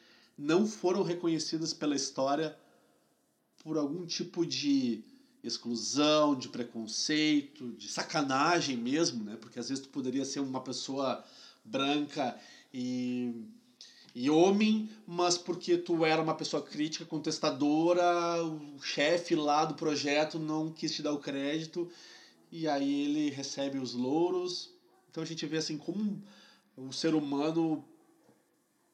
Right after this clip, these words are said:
precisa, né, é, superar esses desafios, e ainda mais, claro, a gente tá falando das mulheres,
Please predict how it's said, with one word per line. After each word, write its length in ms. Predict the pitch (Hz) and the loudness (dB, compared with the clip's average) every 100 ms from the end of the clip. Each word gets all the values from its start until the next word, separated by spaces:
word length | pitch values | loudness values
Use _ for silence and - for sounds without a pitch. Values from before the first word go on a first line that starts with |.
| - | -4
precisa, 560 | 143 - 143 156 156 | -4 -2 2 2 2
né, 240 | 131 131 139 - _ _ _ _ - | 0 -4 -8 -18 _ _ _ _ -20
é, 520 | 123 113 110 107 107 107 | -14 -12 -10 -8 -8 -10
superar 380 | - - 139 147 | -10 -2 0 0
esses 180 | 147 | -2
desafios, 560 | 127 131 123 - 151 - | -4 -4 -4 -2 -2 -2
e 100 | 214 | -4
ainda 220 | 220 143 | -2 -2
mais, 300 | 139 127 143 | -2 -2 -4
claro, 800 | - 131 135 135 101 95 107 98 - - 98 | -4 2 2 2 -2 -6 -12 -18 -20 -20 -20
a 60 | |
gente 200 | 107 104 | -14 -12
tá 80 | - | -10
falando 220 | - 110 | -8 -6
das 140 | 113 107 | -6 -6
mulheres, 560 | 110 107 123 117 - | -4 -2 -2 -4 -8